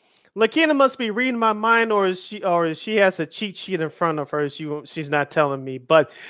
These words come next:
anywho, <laughs> check it in at number four. Quarterback Josh Allen, head coach Sean McDerm-, McDermott. Uh,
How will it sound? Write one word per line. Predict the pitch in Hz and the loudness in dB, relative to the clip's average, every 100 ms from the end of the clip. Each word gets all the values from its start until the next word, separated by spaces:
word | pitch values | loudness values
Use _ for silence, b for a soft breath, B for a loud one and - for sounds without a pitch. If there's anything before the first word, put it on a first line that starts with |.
| B - | B 4
anywho, | 370 294 214 196 196 - | 8 8 8 8 6 8
<laughs> | 262 - - | 6 4 -6
check | - 403 320 | 4 6 8
it | 294 | 6
in | 269 | 8
at | 247 208 | 6 4
number | 214 196 185 | 0 0 -4
four. | - 196 190 185 b b - | -2 2 2 -2 b b -2
Quarterback | 339 339 277 233 185 151 | 4 4 6 4 4 4
Josh | 233 247 247 | 4 4 4
Allen, | 240 233 214 190 | 4 4 4 0
head | 220 220 214 | 0 0 -2
coach | 220 - | -6 -4
Sean | - 208 202 | -2 0 0
McDerm-, | 190 165 175 170 - 165 | -2 -4 -2 -4 -6 -20
McDermott. | 156 151 180 165 139 _ b b - | -10 0 0 0 -6 _ b b 4
Uh, | 156 | 4